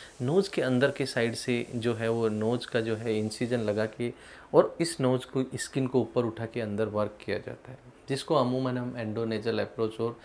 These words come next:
दूरबीन से या laser से बोला जाता है। दोस्तों, दूसरा जो methods होता है वो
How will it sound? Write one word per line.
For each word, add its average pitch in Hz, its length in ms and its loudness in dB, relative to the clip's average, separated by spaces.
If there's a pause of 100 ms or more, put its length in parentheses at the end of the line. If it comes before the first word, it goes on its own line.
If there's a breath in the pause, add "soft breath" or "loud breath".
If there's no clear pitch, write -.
(320 loud breath)
दूरबीन 117 380 4
से 120 180 0
या 113 100 4
laser 107 300 2
से - 180 -6
बोला 98 260 -4
जाता 107 320 -12
है। 110 160 -16 (520 loud breath)
दोस्तों, 170 580 4 (220 loud breath)
दूसरा 165 440 6
जो 151 140 6
methods 131 520 0
होता 120 200 -4
है 120 140 -2
वो 120 240 -4